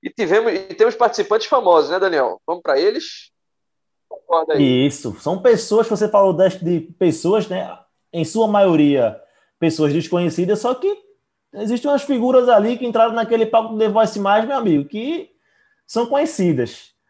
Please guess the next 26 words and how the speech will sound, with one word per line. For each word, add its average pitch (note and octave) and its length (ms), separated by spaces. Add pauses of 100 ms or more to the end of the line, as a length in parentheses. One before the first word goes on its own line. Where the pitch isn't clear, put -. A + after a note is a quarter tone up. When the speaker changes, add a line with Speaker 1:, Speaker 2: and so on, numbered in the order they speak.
(240)
Speaker 2:
A A3+ 160
primeira G#3+ 1000
figura D3 400
que D3+ 80
eu D3 60
queria C#3+ 460
destacar A#2+ 600
aqui C#3+ 640 (760)
é, B2 960 (280)
na C3+ 140
verdade, E3+ 560
a E3+ 160
cria D#4 460
dela, G#3+ 640 (540)
que - 80
é G#3 60
bem E3+ 340
conhecida, C3 640
né? D3 180 (840)
Dona D3+ 320
Abadia F#3+ 720
Pires, D#3+ 800
mãe D#3+ 280
do F#3+ 140
Alexandre G3+ 580
Pires, D#3+ 720